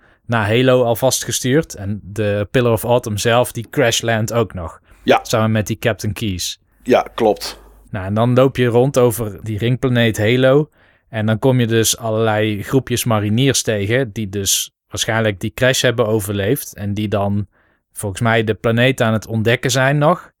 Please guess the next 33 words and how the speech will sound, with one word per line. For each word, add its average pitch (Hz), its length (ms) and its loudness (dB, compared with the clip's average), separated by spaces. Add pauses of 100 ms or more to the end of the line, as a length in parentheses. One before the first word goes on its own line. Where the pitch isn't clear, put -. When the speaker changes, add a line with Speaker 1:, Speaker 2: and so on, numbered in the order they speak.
(220)
Speaker 2:
Ja. - 360 2
Speaker 1:
En, 107 400 -4
ehm, 104 340 -2 (460)
dan 107 120 -6
kom 120 160 0
je 110 60 0
op 101 80 -2
een 101 60 -4
gegeven 107 100 -2
moment 107 180 -2
iemand 110 280 -2
tegen 117 300 2
en 104 60 0
die 101 100 -2
zegt: 110 220 -2
Ja, 104 160 -2
Captain 120 320 -2
Keyes, 127 280 0
die 113 100 -6
is - 100 -6
gevangen 120 400 0
genomen 98 420 -4
door 104 100 -2
de 101 120 -6
Covenant. 98 520 -2
En 104 80 -8
die 107 100 -6
is 107 80 -4
aan 113 120 -2
boord 110 260 0
van 107 180 -2
een 107 100 0
schip. - 300 0